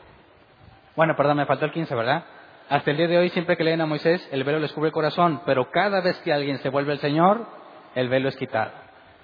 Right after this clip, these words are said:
Cuando alguien que conoce eso de los israelitas, de los judíos que niegan a Jesús, se vuelve a Cristo, obviamente que tuvo que haber entendido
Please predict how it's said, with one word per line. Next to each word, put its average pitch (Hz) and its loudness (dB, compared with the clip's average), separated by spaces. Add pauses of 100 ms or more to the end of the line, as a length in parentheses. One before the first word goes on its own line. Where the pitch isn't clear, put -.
(100)
Cuando 123 -2
alguien 165 0
que 156 -2
conoce 143 0
eso 151 0
de 139 -2
los 127 -4
israelitas, 123 -4
de 113 -8
los 110 -8
judíos 131 -6
que 127 -6
niegan 135 -4
a 120 -6
Jesús, 123 -8 (840)
se 123 -6
vuelve 147 0
a 135 0
Cristo, 165 0 (300)
obviamente 147 0
que 147 -4
tuvo 143 -6
que 139 -4
haber 135 -2 (240)
entendido 139 -2